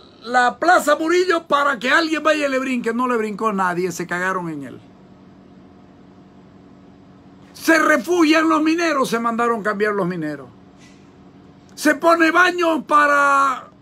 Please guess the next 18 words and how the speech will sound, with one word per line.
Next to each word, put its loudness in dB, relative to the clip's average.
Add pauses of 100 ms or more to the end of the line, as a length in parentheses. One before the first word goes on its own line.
(720)
para 0
hacer 2
sus 0
cagadas 2
en, -4
en, -8
en -6
todos 0
lados, -2
seguramente. -6 (1040)
Entonces, -8
saquen -4
sus -6
cuentas. -10
El 2
hombre 0
está -2
perdido, -4